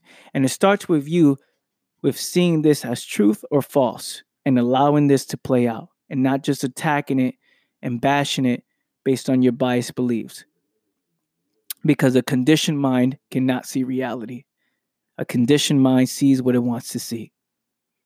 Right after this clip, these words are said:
It doesn't wanna see the truth. It sees what it wants to see, and it will call it as truth.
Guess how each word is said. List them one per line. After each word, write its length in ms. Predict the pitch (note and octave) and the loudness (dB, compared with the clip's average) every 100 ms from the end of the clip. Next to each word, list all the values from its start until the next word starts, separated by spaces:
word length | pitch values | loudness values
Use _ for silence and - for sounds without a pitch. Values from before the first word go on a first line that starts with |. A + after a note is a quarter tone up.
| _ _ _ _ | _ _ _ _
It 0 | |
doesn't 260 | B2+ C3 C3 | -2 0 2
wanna 180 | B2+ | 0
see 200 | B2 C3 | 0 -2
the 100 | A#2+ | -2
truth. 440 | A#2 A2+ G#2 - - _ _ _ _ _ _ _ _ - | -4 -6 -6 -8 -20 _ _ _ _ _ _ _ _ -8
It 120 | B2 | -6
sees 320 | - C#3 C3 | 2 2 2
what 160 | B2+ B2 | 0 0
it 120 | A#2+ | 0
wants 300 | B2 A#2+ - | -4 -6 -8
to 80 | B2 | -8
see, 360 | - C3 A#2 - - _ | -2 -2 -2 -8 -20 _
and 100 | - | -4
it 60 | B2+ | -2
will 140 | B2 | -2
call 320 | A#2+ - D3 C3+ | -2 0 0 0
it 80 | - | 0
as 320 | B2+ B2 - | -2 -2 -6
truth. 460 | - C3+ A#2 - | 0 0 0 -8